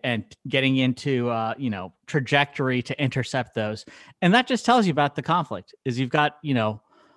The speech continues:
one group, Hamas, a, a terror group, firing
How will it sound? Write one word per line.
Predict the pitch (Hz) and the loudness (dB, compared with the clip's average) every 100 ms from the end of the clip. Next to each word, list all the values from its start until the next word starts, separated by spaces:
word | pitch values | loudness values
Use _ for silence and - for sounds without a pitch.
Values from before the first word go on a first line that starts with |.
| _ - | _ 0
one | 175 277 | 4 4
group, | 196 143 139 - | 4 2 0 -2
Hamas, | - 127 127 107 120 - | -2 2 4 2 -2 -6
a, | 123 - | -6 -4
a | 117 | -6
terror | - 151 143 117 | -2 0 2 0
group, | 101 110 113 - - | -2 -6 -6 -10 -20
firing | - 165 208 208 180 | -2 2 4 4 0